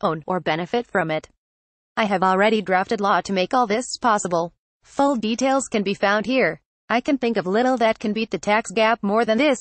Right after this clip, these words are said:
and the absurd fact is that we now expect banks in Cayman and Jersey to do this, but we do not do it ourselves, which is madness. Fifth, I strongly recommend that as many tax reliefs and allowances be closed down as possible, or that they be restricted in scope.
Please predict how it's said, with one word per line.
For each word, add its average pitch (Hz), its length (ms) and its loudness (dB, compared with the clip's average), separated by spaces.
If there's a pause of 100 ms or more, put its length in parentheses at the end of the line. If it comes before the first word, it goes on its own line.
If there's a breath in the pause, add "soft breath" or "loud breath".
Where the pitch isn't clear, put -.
(140)
and 185 120 -4
the 190 160 2
absurd 240 460 0
fact 214 380 0
is 214 100 -2
that 175 220 2
we 202 160 0
now 190 240 2
expect - 500 -2
banks 240 380 0
in 220 100 0
Cayman 262 380 2
and 208 120 2
Jersey 220 340 0
to 175 100 -2
do 220 180 -2
this, 175 220 0
but - 180 -4
we 220 100 0
do 208 120 0
not 220 280 0
do 269 140 2
it 254 80 2
ourselves, 170 640 0
which 208 180 -2
is 185 140 -2
madness. 196 580 -2 (680)
Fifth, - 340 -2
I 226 160 2
strongly 226 540 0
recommend 214 480 0
that 175 240 2
as 180 160 -2
many 220 240 0
tax 196 360 -4
reliefs 220 360 -2
and 185 100 0
allowances 185 600 0
be 233 160 -2
closed 196 420 0
down 202 260 2
as 190 160 -2
possible, 180 600 0
or 262 160 0
that 185 260 2
they 254 140 0
be 208 160 -2
restricted 208 580 -2
in 180 160 0
scope. - 420 -2